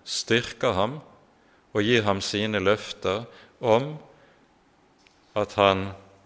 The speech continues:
stadig vil være hos ham, følge ham, bære ham og beskytte ham i det han kommer til å stå overfor.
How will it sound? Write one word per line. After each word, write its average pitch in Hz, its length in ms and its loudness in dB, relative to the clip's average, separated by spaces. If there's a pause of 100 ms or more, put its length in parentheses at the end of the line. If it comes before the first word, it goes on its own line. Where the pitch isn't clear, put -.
(260)
stadig 107 600 6
vil 90 160 4
være 98 340 2
hos 113 320 -4
ham, 131 220 -8 (840)
følge 110 480 2
ham, 110 300 -2 (220)
bære 101 480 6
ham 92 260 -2 (160)
og 98 140 -8
beskytte 92 480 -6
ham 78 140 -8 (920)
i 101 160 0
det 101 240 4
han 85 280 -2 (480)
kommer 101 280 0
til 87 360 0
å 82 380 -2 (140)
stå - 320 -6
overfor. 82 520 -4